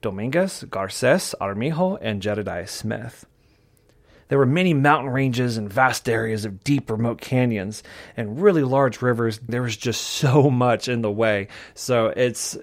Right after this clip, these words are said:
you know, <laughs> you have to sort of think that there's a reason why,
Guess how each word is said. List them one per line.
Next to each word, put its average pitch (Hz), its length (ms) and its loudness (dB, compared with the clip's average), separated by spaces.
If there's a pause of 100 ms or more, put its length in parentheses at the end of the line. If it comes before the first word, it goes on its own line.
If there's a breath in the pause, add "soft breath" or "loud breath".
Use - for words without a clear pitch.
you 123 240 -4
know, 120 180 -4
<laughs> - 80 -4
you 165 80 6
have - 320 2
to 135 60 -8
sort 131 240 2
of 110 100 -2
think 127 240 2 (400 loud breath)
that 107 340 -4
there's 135 200 4
a 123 60 4
reason 120 420 4
why, 110 300 4